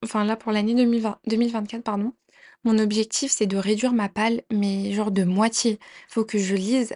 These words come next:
cinquante livres de ma palle. Je sais pas d'ailleurs, euh, quel objectif de lecture je vais me fixer cette année. J'hésitais à mettre cent, étant donné que cette année, enfin, je les ai quasiment atteints.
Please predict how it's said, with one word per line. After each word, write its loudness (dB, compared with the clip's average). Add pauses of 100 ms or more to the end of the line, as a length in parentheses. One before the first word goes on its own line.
(120)
cinquante -2
livres 0
de 2
ma 4
palle. -4 (500)
Je 2
sais -2
pas 2
d'ailleurs, 2
euh, -2
quel 2
objectif 0
de 4
lecture -2
je -4
vais -2
me -2
fixer -4
cette -4
année. -4 (140)
J'hésitais -2
à 2
mettre 0
cent, -2 (100)
étant -6
donné -2
que -4
cette -8
année, -2
enfin, -6
je -6
les -4
ai -4
quasiment -2
atteints. -4